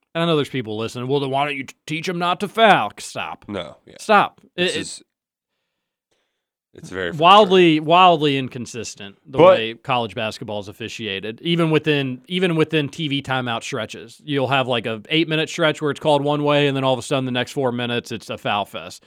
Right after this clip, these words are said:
Speaker 1: One team all of a sudden has six fouls, the other one has one. Oh, what do you know? They, they tie up at eight. One
Speaker 2: Or
Speaker 1: team starts fouling a ton more. It's just not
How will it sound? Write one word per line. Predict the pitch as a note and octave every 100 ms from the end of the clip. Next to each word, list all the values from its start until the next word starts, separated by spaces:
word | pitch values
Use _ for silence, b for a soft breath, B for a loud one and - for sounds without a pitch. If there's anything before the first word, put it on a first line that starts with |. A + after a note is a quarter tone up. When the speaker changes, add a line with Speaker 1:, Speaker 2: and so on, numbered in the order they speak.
| b -
Speaker 1:
One | D3+
team | D3+ D#3 D3+ C#3+
all | D3
of | C#3
a |
sudden | C3 D3 C3
has | B2
six | F#3 E3+
fouls, | - F3 F3 E3+ C#3+
the | C#3+
other | C#3 C#3
one | B2
has | B2+ G#2+
one. | C#3+ D#3 E3+ - b b
Oh, | E3 F3+
what | C3+ D#3
do |
you | F3
know? | F#3+ F#3 D3+ C#3
They, | C#3+
they | C3 - C3+
tie | B2+ D#3 D3+
up | C#3
at | C3
eight. | G#2+ F2 -
One | B2 B2+
Speaker 2:
Or | B2
Speaker 1:
team | A#2+
starts | - D3+ -
fouling | D3+ C#3+ C#3+ B2+
a |
ton | A2 D3+ C#3
more. | B2 G2+
It's | A#2+
just | G#3 G3
not | G#3 A#3